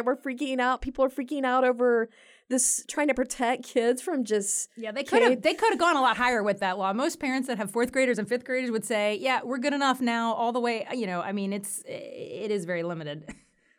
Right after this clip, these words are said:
Speaker 1: Well, the encouraging thing is we're seeing other states start following suit and putting forward similar proposals, because I think it really emboldened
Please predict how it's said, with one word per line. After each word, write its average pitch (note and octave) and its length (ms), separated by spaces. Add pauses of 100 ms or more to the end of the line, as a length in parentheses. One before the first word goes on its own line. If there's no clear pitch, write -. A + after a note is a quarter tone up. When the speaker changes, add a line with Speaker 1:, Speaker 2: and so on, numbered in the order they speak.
Speaker 1:
Well, D#4+ 160
the E4+ 80
encouraging G4+ 500
thing G#3 340
is F#3+ 320
we're A3 80
seeing D#4 420
other B3 400
states G#3+ 460
start G3+ 360
following G#3 360
suit G#3+ 580
and F3+ 380
putting G#3 280
forward G3+ 360
similar G3 320
proposals, G3+ 760
because B3+ 220
I - 160
think G#4 300
it - 100
really A#3+ 260
emboldened G#3 800